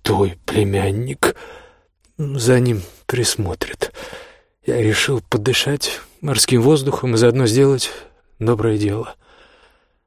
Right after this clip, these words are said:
Завтра вечером, как только всё будет готово, отправляемся на Мэйн. Будешь моим кузеном,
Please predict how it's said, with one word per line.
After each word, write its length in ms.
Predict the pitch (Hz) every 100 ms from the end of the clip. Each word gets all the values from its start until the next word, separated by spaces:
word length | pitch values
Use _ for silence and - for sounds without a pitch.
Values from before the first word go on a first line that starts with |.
| _
Завтра 340 | 113 135 - 127
вечером, 380 | 147 - 131 117
как 180 | 120
только 300 | - 123 -
всё 200 | 123 -
будет 260 | 123 120 117
готово, 560 | 113 131 - 165 143 - - - - _ -
отправляемся 840 | - - 135 123 113 104 92 -
на 160 | 110 107
Мэйн. 300 | 98 85 - _ _ _ _ _ _ _ _ _ _ _ -
Будешь 520 | 120 165 160 - -
моим 340 | 131 139 156
кузеном, 760 | - 139 135 117 120 113 110 120